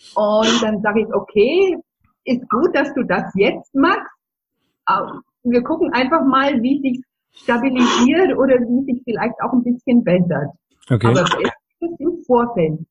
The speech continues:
Speaker 1: bekommen.
Speaker 2: Das ist natürlich schön. Also ich bin schon, auch schon über <laughs> fünfzig und ich kann mich
Speaker 1: <laughs>
Speaker 2: auch noch ein bisschen schneller bewegen, was nicht heißt, dass solche Techniken durchaus, ähm, Sinn machen.
Speaker 1: Ja.
Speaker 2: Ja, auch in der Vorbeugung. Jetzt hast du ein paar Mal gesagt, Tai Chi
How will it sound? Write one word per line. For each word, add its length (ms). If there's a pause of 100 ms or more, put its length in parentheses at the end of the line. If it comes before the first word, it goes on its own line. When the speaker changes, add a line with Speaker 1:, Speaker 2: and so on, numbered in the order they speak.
Speaker 1:
bekommen. 600
Speaker 2:
Das 160
ist 140
natürlich 320
schön. 260
Also 160
ich 160
bin 140
schon, 160
auch 160
schon 160
über 240
<laughs> 100
fünfzig 800
und 200
ich 140
kann 240
mich 300
Speaker 1:
<laughs> 80
Speaker 2:
auch 120
noch 200
ein 80
bisschen 300
schneller 340
bewegen, 440
was 200
nicht 180
heißt, 340 (360)
dass 180
solche 320
Techniken 640 (420)
durchaus, 600
ähm, 420 (100)
Sinn 300
machen. 360 (600)
Speaker 1:
Ja. 240 (400)
Speaker 2:
Ja, 300
auch 180
in 80
der 120
Vorbeugung. 580
Jetzt 160
hast 180
du 60
ein 80
paar 140
Mal 180
gesagt, 380
Tai 120
Chi 320